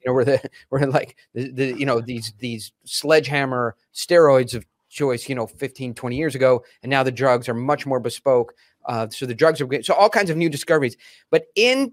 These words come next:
in psychology, it feels like, I, is there anything new to discover? Or are we all just kinda, like, stirring the pot uh, soup from a stone, right? <laughs> Uh, uh,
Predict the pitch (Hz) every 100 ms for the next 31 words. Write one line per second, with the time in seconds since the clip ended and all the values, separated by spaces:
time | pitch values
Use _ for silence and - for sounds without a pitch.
0 | _ _ _ _ 214 262 - - - -
1 | 175 190 160 131 120 101 98 _ _ _
2 | - 143 - 165 160 131 139 123 - 135
3 | - 165 156 170 - 170 202 208 208 196
4 | 185 165 123 _ - 120 139 151 208 202
5 | 175 156 147 147 _ _ _ - 139 135
6 | - 147 151 165 165 165 _ 135 143 151
7 | 160 175 185 185 190 170 156 143 135 _
8 | _ - - - 202 202 185 170 156 -
9 | - 170 170 185 - _ _ - 160 143
10 | - 262 220 202 - - 190 156 127 -
11 | _ - 160 185 185 123 - _ _ 165
12 | 165 156 143 - 151